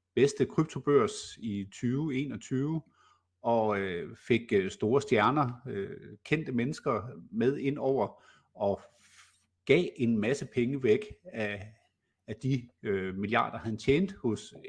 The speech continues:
F T X. Og, øh, ja, altså blandt andet var han den største donor, eller F T X var den største donor til den demokratiske valgkampagne. Og, øh,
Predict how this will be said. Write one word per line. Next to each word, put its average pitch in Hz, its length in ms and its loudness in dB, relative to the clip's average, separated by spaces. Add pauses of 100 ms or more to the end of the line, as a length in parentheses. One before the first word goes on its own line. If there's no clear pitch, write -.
(120)
F - 60 -12
T - 100 -12 (180)
X. - 60 -18 (800)
Og, 107 400 0
øh, 98 360 -2 (720)
ja, 110 80 -2
altså 107 300 -2
blandt 104 200 0
andet 135 180 0
var 135 100 4
han 117 180 0
den 104 140 -2
største 123 360 -2
donor, 139 380 2
eller 101 420 0
F - 40 -4
T - 100 -4 (160)
X - 100 -14
var 113 60 -4
den 107 120 -4
største - 380 -4
donor 120 420 -2 (160)
til 101 500 -4
den 98 280 -8
demokratiske 98 1000 -2
valgkampagne. 131 680 -4 (800)
Og, 104 480 2
øh, 104 440 -8